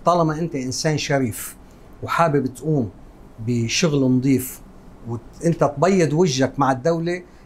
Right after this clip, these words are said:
الدولة أساسًا كلها فاتحت لك المجالات إنك أنت تكون تشتغل بعرق جبينك وتاخد لقمة الحلال، وبتكون إنسان ناجح جدًا. فإدارة البلاد كونه هي ناجحة، أكيد أنت بتنجح ب-،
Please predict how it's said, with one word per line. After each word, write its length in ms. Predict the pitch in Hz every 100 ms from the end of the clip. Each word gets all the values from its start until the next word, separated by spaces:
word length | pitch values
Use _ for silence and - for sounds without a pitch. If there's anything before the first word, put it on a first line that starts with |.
| -
الدولة 460 | 131 185 202 190
أساسًا 420 | 151 - 196 - 165
كلها 520 | - 190 175 175 175
فاتحت 460 | - 156 - 175
لك 160 | 151 -
المجالات 540 | 135 131 131 147 156
إنك 300 | 139 135 127 175
أنت 440 | 156 165 170 165 -
تكون 320 | - 175 160
تشتغل 520 | - - 175 151 113 - - - -
بعرق 360 | 123 135 160 156
جبينك 480 | 135 147 170 165 -
وتاخد 400 | 131 156 135 127
لقمة 240 | 156 156 139
الحلال، 520 | 123 143 147 170 190 - - - - - -
وبتكون 440 | 123 135 - 185 170
إنسان 340 | 151 - 170
ناجح 380 | 160 160 135 135
جدًا. 340 | 143 131 98 92 - - - -
فإدارة 1000 | - 135 123 120 - 143 170 208 214 -
البلاد 440 | 160 131 139 123 95 - - -
كونه 340 | 175 196 151
هي 240 | 165 165 139
ناجحة، 560 | 151 156 - - - - - - - - - -
أكيد 300 | - 196 -
أنت 200 | 156 143
بتنجح 520 | - 131 113 107
ب-، 40 | 113